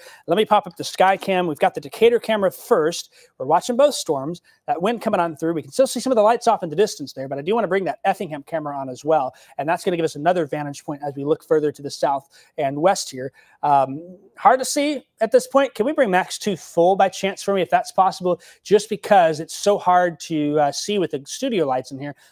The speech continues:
That'll give us the best view of that. Uh, some lightning coming on through. We're looking now to the south and west of town.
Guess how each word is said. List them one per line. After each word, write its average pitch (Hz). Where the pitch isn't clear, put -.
That'll 190
give 202
us 156
the 143
best 170
view 202
of 135
that. 123
Uh, 147
some 170
lightning 196
coming 214
on 202
through. 202
We're 156
looking 180
now 175
to 165
the 139
south 190
and 135
west 180
of 165
town. 180